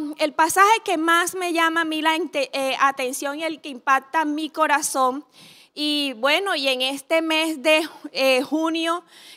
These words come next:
que, mm, se utiliza como excusa para honrar a los padres y jocosamente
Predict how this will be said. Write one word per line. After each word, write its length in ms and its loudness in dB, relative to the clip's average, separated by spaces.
que, 540 6
mm, 380 -12
se 380 2
utiliza 540 -2
como 220 0
excusa 500 0
para 260 4
honrar 280 6
a 80 8
los 180 2
padres 380 8
y 120 2
jocosamente 1160 4